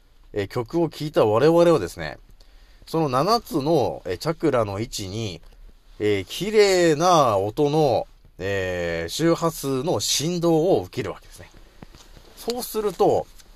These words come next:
えー、健康になっていくよと、えー、いう話になるなと、えー、いうことになったんだよね。で、そういうことは要するにどういうことなのかなと、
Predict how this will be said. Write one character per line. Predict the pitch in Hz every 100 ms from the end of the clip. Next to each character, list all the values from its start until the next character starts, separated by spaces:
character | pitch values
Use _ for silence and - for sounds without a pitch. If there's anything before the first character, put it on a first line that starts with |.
| -
え | 101 104 98 87
ー、 |
健 | 123 127
康 | 113
に | 135
な | 120
っ | 135
て | 95
い | 80
く | 98
よ | 131
と、 | 139 - - - - - - - - -
え | 98 90
ー、 | 95
い | 127 135 135 127
う |
話 | - 147 170 - 185
に | 123 107 95 87 82 73 - - - -
な | 104 143
る | 120
な | 113
と、 | - - - - - - -
え | 95 87
ー、 | 85
い | 123
う |
こ | 123 143
と | 127
に | 85 76
な | 101
っ | -
た | 78
ん | -
だ |
よ | -
ね。 | 110 175 - - - - - _ - - _ - - - - -
で、 | 165 135 117
そ | - 220
う |
い |
う | 254
こ | 320
と | 165
は |
要 | 127
す | 160 240
る |
に | 110
ど | 185 339
う |
い | 339
う |
こ | 214
と | 175 143
な | 127
の | 113
か | 107
な | 131
と、 | - -